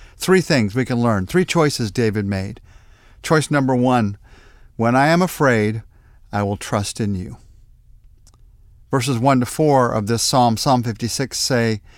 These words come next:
"Be merciful to me, O God, for men hotly pursue me. All day long they press their attack.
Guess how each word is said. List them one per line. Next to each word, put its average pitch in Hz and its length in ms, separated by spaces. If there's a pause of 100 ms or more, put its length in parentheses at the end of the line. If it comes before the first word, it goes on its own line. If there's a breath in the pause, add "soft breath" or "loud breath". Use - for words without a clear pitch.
(440 soft breath)
"Be 131 160
merciful 120 560
to - 120
me, 101 160
O 95 140
God, 113 400 (480)
for - 180
men 143 440
hotly 165 480
pursue 135 500
me. 101 340
All 160 240
day 165 200
long 147 320
they 120 140
press - 460
their 113 160
attack. 107 540